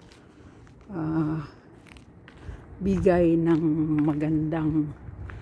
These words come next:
blood circulation para sa ating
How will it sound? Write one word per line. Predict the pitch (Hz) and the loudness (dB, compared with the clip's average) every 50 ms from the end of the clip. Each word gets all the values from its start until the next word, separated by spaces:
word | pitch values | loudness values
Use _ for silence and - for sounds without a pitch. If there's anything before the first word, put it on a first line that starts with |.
| - - - - - - - - - - - - - - - - - - - | -18 -20 -20 -20 -18 -18 -18 -18 -20 -20 -18 -18 -18 -16 -14 -14 -14 -12 -8
blood | 170 175 185 175 185 180 160 160 | -2 0 2 2 2 0 -2 -4
circulation | - - - - 185 175 165 156 - - 165 170 165 170 170 160 - - - - 170 160 160 156 156 156 151 156 156 - - - - - - - - - - - - - - - - - - - - - - - - - - - - - - - - - - - - | -6 -10 -6 -2 0 0 0 0 -2 -2 0 2 4 4 4 2 0 -2 -8 -10 -6 -4 -2 0 2 2 2 0 -2 -4 -10 -16 -20 -20 -20 -20 -20 -20 -20 -20 -20 -20 -20 -20 -20 -20 -20 -20 -20 -20 -20 -20 -20 -20 -20 -18 -18 -18 -16 -16 -16 -18 -18 -12 -8
para | 180 170 170 165 160 | -6 -2 -2 -2 -2
sa | - - 165 151 151 | -2 -4 -2 -2 -2
ating | 151 - - 175 156 156 156 - | -4 -4 -2 0 2 2 2 0